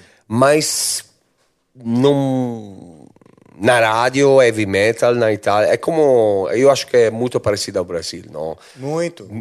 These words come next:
Speaker 1: Heavy metal na rádio, hum.
Speaker 2: Então, aí que está, né? Algumas pessoas, os países, como você disse, Alemanha e os países
Speaker 1: Escandinávia,
Speaker 2: nórdicos,
Speaker 1: principalmente.
Speaker 2: tem uma cultura onde
Speaker 1: Sim.
Speaker 2: o heavy metal,
Speaker 1: Isso.
Speaker 2: de certa forma,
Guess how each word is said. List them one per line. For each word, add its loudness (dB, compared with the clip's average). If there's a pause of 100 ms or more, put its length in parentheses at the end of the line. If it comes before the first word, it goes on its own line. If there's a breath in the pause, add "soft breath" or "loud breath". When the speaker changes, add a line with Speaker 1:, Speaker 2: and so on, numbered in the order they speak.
(440)
Speaker 1:
Heavy 2
metal 4
na 2
rádio, 0
hum. -12 (100)
Speaker 2:
Então, -4
aí 0
que -14
está, -10
né? -6 (460 loud breath)
Algumas 2
pessoas, -8 (500)
os 2
países, 0
como -2
você -2
disse, -14
Alemanha 2
e -2
os -8
países 2
Speaker 1:
Escandinávia, 4
Speaker 2:
nórdicos, 2
Speaker 1:
principalmente. -4
Speaker 2:
tem 2
uma 4
cultura 2
onde 2
Speaker 1:
Sim. 2
Speaker 2:
o -2
heavy 2
metal, 2
Speaker 1:
Isso. -4 (300)
Speaker 2:
de -12
certa 2
forma, 0